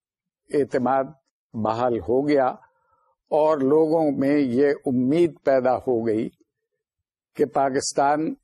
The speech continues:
ایک مضبوط، کامیاب اور قابل عمل ریاست ہے، اور پاکستان کے ذرائع ابلاغ نے ہندوستان کے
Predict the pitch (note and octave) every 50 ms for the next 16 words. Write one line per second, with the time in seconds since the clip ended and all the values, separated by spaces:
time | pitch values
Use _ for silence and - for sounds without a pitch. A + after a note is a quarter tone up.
0 | _ - - C#3+ C3 B2+ C3+ _ _ - C#3 C3+ C3 C3 C#3 - - _ _ _
1 | - A2 A#2 B2 A2+ G#2 G#2 G#2 A2 C#3 D3+ D#3 E3 D#3 _ _ _ _ _ _
2 | _ _ _ _ _ _ _ _ _ _ _ _ - - C3 B2+ B2 B2+ B2+ C3
3 | C3+ C#3 C#3+ D3+ D#3 D3+ - _ _ _ _ _ _ _ _ _ _ _ _ _
4 | _ _ _ _ _ _ _ _ - - D3+ D3 D3 D3 C#3 - - D#3+ C#3+ C3+
5 | B2+ C3+ C3 C3 C3+ C3+ - - - C3 C3 C#3+ C#3 B2+ A#2+ A#2 A2+ A2 A2+ A2
6 | - - A#2+ G#2 - - A#2+ - - - _ _ _ _ _ _ _ _ _ _
7 | _ _ _ _ _ _ _ _ _ _ _ _ _ - - D3 C#3+ C#3+ B2+ -
8 | _ _ _ _ _ _ _ _ _ _ _ _ _ _ - C3+ C#3+ D#3 D3 E3
9 | - - - F3+ D#3 D#3+ D#3+ D#3+ D3+ C3 - D#3+ D#3+ D3+ C3 B2 C3 C3+ D3+ E3
10 | E3+ E3 D3 B2+ A#2+ B2+ B2+ A#2+ A#2+ A2 G2+ G2+ G#2 B2 D3 F#3+ C4+ G#3 - _
11 | _ _ _ _ _ _ _ _ _ _ _ _ _ _ _ _ _ _ _ _
12 | _ _ - C#3+ E3 E3 F3+ D#3+ - - - E3+ E3 F3 E3 F3+ D#3+ - F#3+ E3+